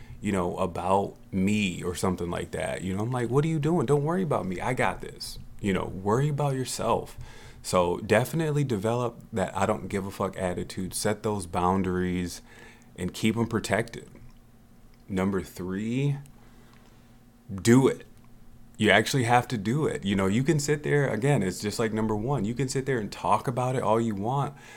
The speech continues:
but you actually have to get in the car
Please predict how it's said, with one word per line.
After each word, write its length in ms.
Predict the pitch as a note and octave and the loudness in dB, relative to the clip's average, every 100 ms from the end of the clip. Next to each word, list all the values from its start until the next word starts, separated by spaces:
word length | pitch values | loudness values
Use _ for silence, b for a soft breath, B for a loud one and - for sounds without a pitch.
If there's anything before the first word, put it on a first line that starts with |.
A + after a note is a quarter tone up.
| B - | B -2
but 160 | G2 | 0
you 160 | G2+ A#2 | 0 0
actually 460 | F#2 G2 - A#2+ A2 | 4 2 2 0 0
have 300 | F#2+ F#2+ - | 0 -2 -2
to 60 | G2 | -6
get 440 | - G#2 G#2 - - - - | 0 2 2 -2 -18 -20 -4
in 160 | A2 A2 | 2 4
the 100 | A2+ | 4
car 640 | A2 - A#2 G2 F#2 F#2 | 0 -2 2 2 0 -4